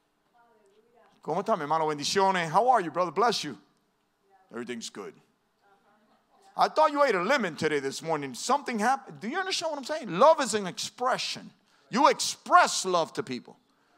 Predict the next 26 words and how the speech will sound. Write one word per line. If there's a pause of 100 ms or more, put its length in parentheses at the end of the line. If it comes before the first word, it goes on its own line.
You
don't
try
to
humble
people. (1600)
I've
seen
people
humble, (680)
you
know,
just, (1400)
and
you
even,
you
tell
them,
"Forgive
me." (160)
And
they
still
da-,
uh,